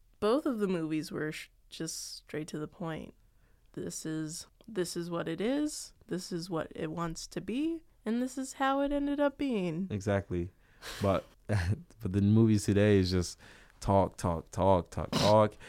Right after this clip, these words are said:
Speaker 2: Scenic, uh, a very scenic area, then back to talking, and then
Speaker 1: <laughs>
Speaker 2: we're gonna pan to this really quick scene of them flying, and then back to here. And it's just,
Speaker 1: Flying.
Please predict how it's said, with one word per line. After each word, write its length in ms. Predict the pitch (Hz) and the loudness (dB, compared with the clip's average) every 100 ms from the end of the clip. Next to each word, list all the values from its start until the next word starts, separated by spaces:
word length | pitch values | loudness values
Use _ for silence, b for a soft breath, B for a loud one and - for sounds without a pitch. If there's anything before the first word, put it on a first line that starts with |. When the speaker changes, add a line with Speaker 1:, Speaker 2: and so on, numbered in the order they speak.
| B | B
Speaker 2:
Scenic, 640 | - - 123 110 95 - - _ - | -6 4 6 6 4 -4 -20 _ 0
uh, 140 | 101 90 | 2 2
a 260 | - 113 101 | 0 -2 2
very 280 | 110 107 | 4 4
scenic 420 | 95 - 113 101 - | 2 2 4 2 2
area, 800 | 110 117 117 117 113 113 113 110 | 6 8 10 10 10 10 10 8
then 160 | 101 90 | 6 4
back 200 | 87 - | 2 0
to 100 | - - | -10 8
talking, 960 | 131 113 110 - 104 104 101 101 98 | 12 12 12 2 4 4 4 2 4
and 180 | 92 95 | 4 4
then 300 | 95 95 226 - | 4 4 2 -2
Speaker 1:
<laughs> 80 | - | 4
Speaker 2:
we're 120 | 120 | 6
gonna 240 | 113 120 | 10 8
pan 420 | 110 - 131 120 117 | 8 4 6 6 4
to 120 | 117 | 4
this 300 | 110 113 - | 4 2 -2
really 380 | 110 107 123 113 | -6 2 2 2
quick 260 | - 127 - | 0 -4 -2
scene 180 | 117 | 0
of 100 | 107 | 2
them 140 | 92 87 | 2 0
flying, 840 | - 117 120 117 117 117 113 107 | 0 10 12 12 10 6 4 2
and 80 | 104 | 0
then 160 | 98 95 | 0 2
back 280 | 107 101 | 2 2
to 120 | - 87 | -2 -6
here. 260 | - 120 | 0 2
And 120 | 127 143 | 2 0
it's 120 | 151 | 2
just, 140 | 139 | 0
Speaker 1:
Flying. 140 | 120 | 0